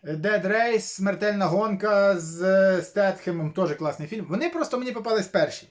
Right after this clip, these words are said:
Там стільки тих фільмів, що я просто які взяв, які приблизно знаю, то, то і взяв. Е, Fifty First Dates, е, п'ятдесят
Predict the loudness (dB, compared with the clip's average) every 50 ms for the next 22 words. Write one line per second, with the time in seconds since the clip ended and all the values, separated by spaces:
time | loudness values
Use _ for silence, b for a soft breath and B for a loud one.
0 | _ -2 -2 0 0 -2 -4 -8 -10 -10 -8 -8 -8 -8 -8 -8 -8 -6 -4 -6
1 | -4 -2 0 0 2 2 2 2 2 2 0 0 0 -2 -2 -2 -4 -6 -8 -8
2 | -12 -16 -12 -8 -6 -6 -6 -4 -4 -4 -4 -4 -4 -6 -4 -2 0 0 0 0
3 | -2 -4 -6 -8 -10 -8 -4 -2 -2 -2 -2 -4 -4 -2 -2 -2 -4 -4 -4 -4
4 | -2 -2 -2 -2 -4 -4 -6 -10 -14 -14 -14 -10 -8 -8 -8 -8 -10 -14 -16 -16
5 | -18 b b b b b b b b b b b b b b b b -10 -6 -4
6 | -4 -2 -2 -2 -2 -2 -4 -6 -6 -6 -8 -8 -8 -10 _ _ _ -6 -4 -4
7 | -2 -2 -2 -2 -4 -4 -4 -4 -4 -4 -4 -8 -12 -10 -6 -4 -4 -4 -6 -10
8 | -16 -16 -16 -14 -14 -16 -14 -10 -8 -6 -6 -4 -2 -2 -2 -2 -2 -4 -6 -8
9 | -8 -4 -2 -2 -2 -2 -4 -8